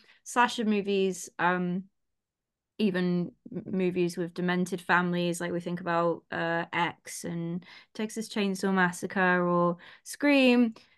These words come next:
they all <coughs> kind of follow similar fo-, formulas. Like, they're, they're like the, uh, beginning building blocks of these genres. And I liked Infinity Pool because it wasn't necessarily fitting into anything. Um,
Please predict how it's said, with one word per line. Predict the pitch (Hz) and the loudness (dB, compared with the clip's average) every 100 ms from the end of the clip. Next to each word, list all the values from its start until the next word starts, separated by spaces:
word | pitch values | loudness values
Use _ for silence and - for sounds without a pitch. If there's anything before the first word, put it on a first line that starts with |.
| - | 0
they | 220 | 6
all | 262 269 233 - - - | 8 6 2 0 -4 -4
<coughs> | _ - | _ -6
kind | 240 220 | 0 0
of | 202 | -2
follow | 220 214 196 190 180 - - _ | -2 2 2 2 0 -8 -20 _
similar | - 269 254 214 | -6 0 2 2
fo-, | - 214 208 | 4 4 4
formulas. | - 226 196 180 170 | 0 -2 2 2 0
Like, | 190 | -2
they're, | 196 185 - | -2 -2 -2
they're | 220 | 0
like | 220 196 196 | 2 2 2
the, | 196 185 | 2 4
uh, | 180 175 175 _ _ _ _ _ - 202 | 4 2 -2 _ _ _ _ _ -12 -6
beginning | 196 214 196 180 | 0 2 2 4
building | 190 180 175 | 4 4 2
blocks | 170 - - | 0 -2 -6
of | 185 | -4
these | 185 175 - - - | -2 -2 -6 -16 -8
genres. | 180 180 170 165 170 | 0 2 2 -2 -2
And | 196 | 0
I | 202 | 4
liked | 247 269 - | 4 2 2
Infinity | 220 220 190 180 190 | 2 2 -2 -2 -4
Pool | - 180 | 0 0
because | 180 185 214 185 185 - - - - _ - | 0 -2 2 4 2 -4 -20 -20 -20 _ -2
it | 214 | 0
wasn't | 208 233 240 233 214 - _ _ _ _ _ _ | 4 4 4 2 2 0 _ _ _ _ _ _
necessarily | 214 214 208 - 214 220 202 190 | 4 4 4 0 -2 2 4 2
fitting | 185 - 196 - 175 175 170 | 0 -2 -2 2 0 0 -2
into | - 180 - | -4 -4 -4
anything. | - - - 92 190 - - - _ _ | -4 -4 -4 -4 -6 -8 -16 -20 _ _
Um, | - 170 170 170 - | 2 4 4 0 -4